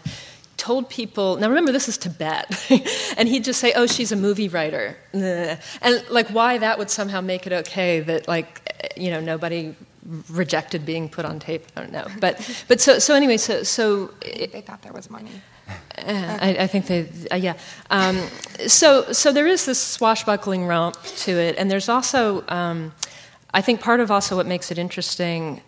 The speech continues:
Speaker 1: before I get into sort of the other things, is that it's really a side of this place that nobody gets to see. Um,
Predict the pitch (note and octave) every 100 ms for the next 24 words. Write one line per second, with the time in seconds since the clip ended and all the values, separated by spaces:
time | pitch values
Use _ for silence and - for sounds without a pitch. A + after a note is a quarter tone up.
0 | - F3 F3 F3 E3 E3+ E3 E3 - D#3+
1 | D#3 - E3+ E3 E3+ E3 E3+ D#3+ D#3 -
2 | F#3 F3+ F#3+ F3+ F#3 - G#3 B3 A#3 -
3 | - - F3 F3+ F3+ E3+ F3 - - E3
4 | D#3+ - - D#3+ D#3 D#3 D#3 D3 - -
5 | - E3 D#3 D3+ - - - - - F3+
6 | E3 D#3 D#3 D3+